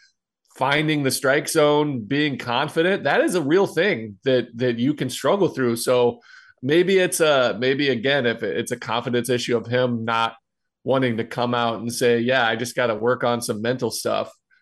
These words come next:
Uh, and they're like, "My back did it." And so putting him out there to say,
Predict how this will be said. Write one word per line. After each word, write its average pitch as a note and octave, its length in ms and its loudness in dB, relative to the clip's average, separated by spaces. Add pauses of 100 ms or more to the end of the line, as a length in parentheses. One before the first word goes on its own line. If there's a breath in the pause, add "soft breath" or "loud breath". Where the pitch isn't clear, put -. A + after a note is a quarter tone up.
(160)
Uh, A2+ 380 -2
and A#2+ 140 0
they're A#2+ 100 6
like, A#2 280 0
"My A2+ 120 -2
back G#2+ 440 -2
did G#2+ 200 -6
it." - 140 -4
And B2 140 -10
so D#3 220 4
putting F#3 340 2
him D3+ 180 0
out D3 240 0
there D#3+ 180 4
to B2 80 2
say, C3 400 2